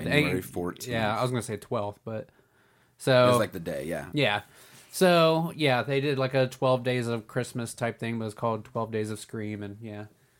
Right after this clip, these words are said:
Speaker 2: I want the new poster. I'm gonna, I'm gonna, I'm gonna buy it.
Speaker 1: Poster looks really good.
Speaker 2: I want it.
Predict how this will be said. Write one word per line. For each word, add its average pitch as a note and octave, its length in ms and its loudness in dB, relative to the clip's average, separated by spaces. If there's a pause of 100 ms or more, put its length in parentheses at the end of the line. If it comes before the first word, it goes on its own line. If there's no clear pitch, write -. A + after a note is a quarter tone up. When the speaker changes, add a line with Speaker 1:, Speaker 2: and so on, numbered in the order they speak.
(220)
Speaker 2:
I D3 100 2
want F#3 260 4
the C3 60 2
new A2+ 120 2
poster. G2+ 460 -6
I'm A2+ 120 -2
gonna, C3+ 240 -2 (100)
I'm B2 140 -8
gonna, B2+ 220 -4 (200)
I'm B2 120 -8
gonna D3+ 180 -2
buy G#2 280 -8
it. A#2+ 60 -12
Speaker 1:
Poster F#2+ 280 0
looks D2+ 180 -10
really C#2 160 -6
good. C#2+ 380 -8 (400)
Speaker 2:
I A#2+ 80 -8
want G#2 320 -6
it. G2+ 160 -10